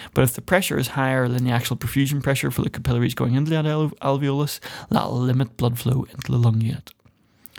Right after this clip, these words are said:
Um, fourthly, things like a pulmonary vascular occlusion, so the, the, the obvious example being a pulmonary embolism, um, and that kind of increasing alveolar dead space is one of probably several mechanisms of hypoxia and pulmonary embolism. Um,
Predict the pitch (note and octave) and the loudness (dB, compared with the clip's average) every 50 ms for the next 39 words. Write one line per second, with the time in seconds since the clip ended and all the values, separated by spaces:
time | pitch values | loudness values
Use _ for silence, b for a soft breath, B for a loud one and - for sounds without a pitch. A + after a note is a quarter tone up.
0 | B B B B B B B B B B B2 B2+ B2 B2 A#2+ - D#3 D#3 D3 - | B B B B B B B B B B 0 0 0 0 0 0 0 0 0 0
1 | D3+ D3 - C#3+ C3+ B2 B2 A#2 A#2+ - - - D#3 D3 D3+ D3+ D3 D3 C#3 C#3 | -2 0 0 0 0 0 0 -2 -4 -4 -2 0 0 2 2 2 2 0 0 0
2 | C#3+ C3 C3 - - - B2+ A#2+ - C#3 C#3+ D#3 F3 F#3+ G3+ - - - - - | 0 0 0 -2 -4 -6 -6 -4 -2 0 0 2 2 0 -2 -4 -6 -4 -4 -6
3 | - - - - - - C#3 A#2+ - - C3 B2+ A2+ A#2+ B2 A#2+ A#2+ A#2+ B2 B2+ | -6 -4 -4 -2 -2 2 2 2 2 2 0 0 0 0 0 0 0 0 0 0
4 | C3 B2 A2+ - B2 B2 A#2 A#2 A#2 - C3+ C3 C3 B2 A#2+ A2+ A2+ A#2+ C#3+ C#3+ | 0 0 0 0 -2 -2 0 -2 0 0 0 0 2 2 0 0 0 0 0 2
5 | D#3 D#3+ E3 E3+ E3+ B B B B B B B B B - - A#2+ A#2+ A#2 A#2 | 2 2 2 0 -2 B B B B B B B B B -4 -2 0 0 0 0
6 | A2+ - - B2+ C3 - - _ _ _ _ - - - E3 C#3+ D3 C#3+ - - | 0 0 0 -2 -2 -2 -4 _ _ _ _ -10 -4 -2 0 0 0 0 -2 -4
7 | - C#3+ C3+ C#3 C3 A#2 A#2+ - _ _ _ _ _ _ _ _ _ _ _ _ | -2 0 0 0 0 -2 -6 -10 _ _ _ _ _ _ _ _ _ _ _ _
8 | _ - - - D3+ C3 A#2 - - D#3 E3 - E3+ D3 C3 C3 C3 B2 A#2+ B2 | _ -14 -8 -4 -4 -4 -2 0 -2 0 0 0 0 0 2 2 0 2 2 2
9 | B2+ B2+ A#2+ A2+ B2+ B2+ A#2+ A#2+ - B2+ B2 A#2+ - A#2 A#2+ B2 B2 B2+ B2+ A#2+ | 2 2 2 2 0 0 -2 0 -2 -2 -2 -2 -4 -4 -2 0 0 2 0 -2
10 | - - - B2 A2+ G#2 - B2 - - - C3+ C#3 C#3+ D3+ D#3+ D3+ C#3 C3+ C#3 | -2 -2 -2 -2 -2 -2 -4 -4 -4 0 2 2 0 2 0 0 0 0 -2 -2
11 | - C3 B2+ B2 C3 C3 B2 B2+ A#2+ A#2 - B2+ A#2+ - A#2+ B2 - - - C#3+ | -2 -2 -2 0 0 0 0 0 0 0 0 -2 0 0 -2 -2 -2 -2 -2 -2
12 | C#3+ - C3+ - C3+ C3+ C3+ C3+ C3+ C#3 C#3 C#3 C#3+ D3+ - _ B B B B | 0 0 0 0 0 0 2 0 0 -2 -2 -4 -6 -8 -12 _ B B B B
13 | B B B B B B B B B B - C3 C3 A#2+ A#2+ A#2+ | B B B B B B B B B B -2 0 2 2 2 0